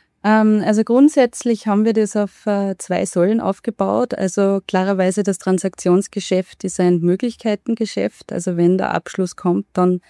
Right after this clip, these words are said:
äh, freuen wir uns in der Regel, äh, natürlich sehr. Ähm, aber auf der anderen Seite haben wir auch in den letzten zwei Jahren, äh,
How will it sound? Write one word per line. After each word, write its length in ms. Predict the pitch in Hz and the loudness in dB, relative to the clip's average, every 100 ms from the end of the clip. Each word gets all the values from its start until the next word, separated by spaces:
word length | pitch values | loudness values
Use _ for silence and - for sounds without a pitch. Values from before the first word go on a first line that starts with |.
| _ _ _ _ | _ _ _ _
äh, 220 | 180 185 | -2 -2
freuen 260 | - 170 180 | -2 -2 0
wir 140 | 214 | 0
uns 160 | 202 208 | 0 0
in 100 | 208 | -2
der 120 | 196 | 0
Regel, 380 | 202 214 226 214 | 0 0 0 -2
äh, 200 | - 196 | -2 0
natürlich 580 | 196 190 - 202 208 - | 0 0 -2 -2 -2 -4
sehr. 420 | - 180 202 214 _ | -4 -2 -2 -4 _
Ähm, 840 | - 190 190 196 196 196 196 202 - _ | -6 -4 -2 0 0 2 0 0 -4 _
aber 440 | 185 180 208 208 | -2 0 0 0
auf 100 | 190 | -2
der 120 | - 196 | -4 -2
anderen 360 | 175 196 208 | -2 0 -2
Seite 460 | 202 175 165 196 180 | -2 -4 -4 -4 -2
haben 180 | 175 196 | 0 0
wir 180 | 196 | -2
auch 280 | - 180 196 | -2 -2 0
in 80 | 202 | 0
den 100 | 196 | 0
letzten 360 | 185 - - 190 | 0 -4 -8 -6
zwei 220 | 196 185 | -2 0
Jahren, 380 | 170 170 196 202 | 0 0 0 -2
äh, 260 | 185 185 | -2 -4